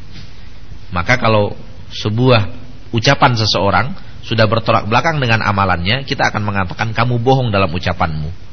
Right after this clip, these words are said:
Karena apa yang kamu ucapkan tidak selaras dengan apa yang kamu amalkan. Begitu juga sebenarnya la ilaha illallah ini. Begitu dia ucapkan la ilaha illallah, bahkan berapa kali di dalam sehari la ilaha illallah, bahkan mungkin dilafazkan,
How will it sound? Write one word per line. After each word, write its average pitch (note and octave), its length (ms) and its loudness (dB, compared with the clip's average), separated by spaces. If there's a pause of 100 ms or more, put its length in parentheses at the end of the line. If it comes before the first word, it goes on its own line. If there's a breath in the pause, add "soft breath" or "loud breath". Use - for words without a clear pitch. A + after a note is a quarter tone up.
(760)
Karena G#2+ 320 2
apa A2 160 2
yang G2 80 -2
kamu F#2+ 240 0
ucapkan B2 480 -2
tidak A2 280 -2
selaras A2+ 440 4
dengan G2+ 240 0
apa G2 200 0
yang A2+ 120 2
kamu G2+ 400 0 (1040)
amalkan. G#2+ 560 4 (560)
Begitu G3+ 320 -2
juga E3+ 160 4
sebenarnya C3 400 4
la A#2 160 6
ilaha G#2+ 240 4
illallah F#2+ 400 2
ini. E2 160 -6 (800 loud breath)
Begitu D#3 240 2
dia D3+ 160 4
ucapkan C3 400 0
la C3+ 400 4
ilaha B2+ 240 4
illallah, B2+ 300 4 (100)
bahkan D3+ 160 2 (640)
berapa A#2 240 0
kali C3+ 240 4
di B2+ 80 4
dalam A#2 400 2
sehari A#2 400 0 (560 loud breath)
la G#2+ 400 4
ilaha G2+ 320 2
illallah, G#2 320 0
bahkan D3+ 240 2
mungkin D3+ 240 0
dilafazkan, A#2+ 640 0